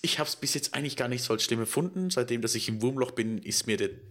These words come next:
Chat eigentlich ziemlich scheißegal. Wo ich vor im null null immer wieder mal fleißig drauf geachtet habe, seit,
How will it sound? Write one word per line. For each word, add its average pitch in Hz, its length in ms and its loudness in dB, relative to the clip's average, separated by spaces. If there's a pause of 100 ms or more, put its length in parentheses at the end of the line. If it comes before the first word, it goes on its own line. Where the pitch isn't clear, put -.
Chat - 240 0
eigentlich 110 300 -2
ziemlich 101 320 0
scheißegal. 113 680 0 (480)
Wo - 140 -2
ich 127 160 2
vor 147 320 0
im 127 140 -6
null 139 180 -2
null 151 240 2
immer 143 220 0
wieder 123 120 2
mal 117 120 0
fleißig - 340 0
drauf - 180 -2
geachtet - 380 -4
habe, 117 400 2
seit, 113 160 0